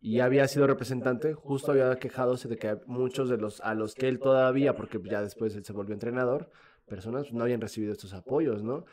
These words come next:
Y en general, es que es, no es un tema nuevo, o sea, la conade se ha pasado mucho de lanza en cuestión de apoyos,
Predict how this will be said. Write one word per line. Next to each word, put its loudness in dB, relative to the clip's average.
Y 2
en 4
general, 4
es 4
que -2
es, 4
no 0
es -6
un -2
tema 4
nuevo, 2
o 0
sea, 0
la 2
conade 4
se 0
ha 0
pasado 0
mucho -2
de 2
lanza -2
en -4
cuestión -8
de 0
apoyos, -2